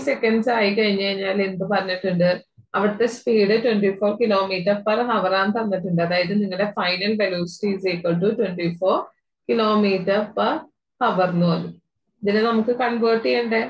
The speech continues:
Twenty-four into kilometer per hour ആണ് വേണ്ടത്.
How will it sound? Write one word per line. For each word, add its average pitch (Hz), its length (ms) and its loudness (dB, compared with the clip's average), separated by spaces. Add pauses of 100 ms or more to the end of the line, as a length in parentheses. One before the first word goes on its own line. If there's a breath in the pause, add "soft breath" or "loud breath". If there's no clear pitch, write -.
(460)
Twenty-four 208 560 2 (140)
into 202 340 2 (1160)
kilometer 220 680 2 (420)
per 254 140 4 (140)
hour 214 260 2 (120)
ആണ് 208 140 0 (100)
വേണ്ടത്. 180 360 0